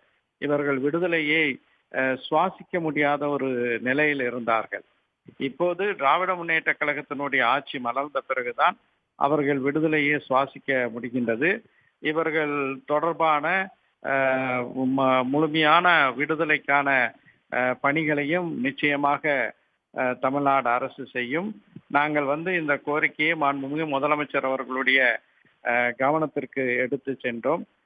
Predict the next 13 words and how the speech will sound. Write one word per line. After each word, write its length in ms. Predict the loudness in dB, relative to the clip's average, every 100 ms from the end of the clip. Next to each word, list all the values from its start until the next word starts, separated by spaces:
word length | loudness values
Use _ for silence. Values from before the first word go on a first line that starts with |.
| _ -4
அ, 260 | 0 0 0
கடந்த, 360 | 0 0 0 2 2 0 -2 -6 _ _ -6
அ, 60 |
ஜ-, 800 | -2 -2 0 0 2 2 0 -2 -6 -6
டிஸ்-, 280 | -6 -8
ஜனவரி 500 | -2 2 4 4 2
நான்காம் 580 | 4 2 2 2 2 2
தேதி 440 | -2 -2 -2 -6 -6 _ _ _
நானும் 640 | 2 4 4 0 -4 -6 -4
தமிழ்நாடு 540 | -4 0 2 2 -2 -8
சிறுபான்மை 480 | -2 2 2 2
ஆணையத்தினுடைய 680 | 2 4 2 0 -2 2 4 4
தலைவர், 500 | 0 0 0 -2